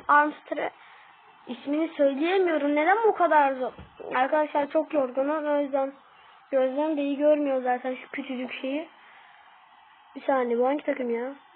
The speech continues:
Amsterdam mı? Bir de Libon var.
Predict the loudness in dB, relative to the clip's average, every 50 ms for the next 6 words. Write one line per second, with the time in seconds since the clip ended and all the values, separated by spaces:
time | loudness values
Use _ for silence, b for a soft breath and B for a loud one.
0 | -20 -20 -10 -4 0 0 2 2 0 -2 -6 -6 -4 -4 -4 -4 -8 -12 -18 -20
1 | -20 -20 -20 -16 -10 -8 -8 -8 -8 -10 -12 -12 -14 -14 -16 -18 -20 _ b b
2 | b b b b b b b b b b b -6 -2 0 2 2 4 2 2 -2
3 | -6 -12 -12 -4 0 4 4 6 6 6 6 4 4 4 4 4 4 2 2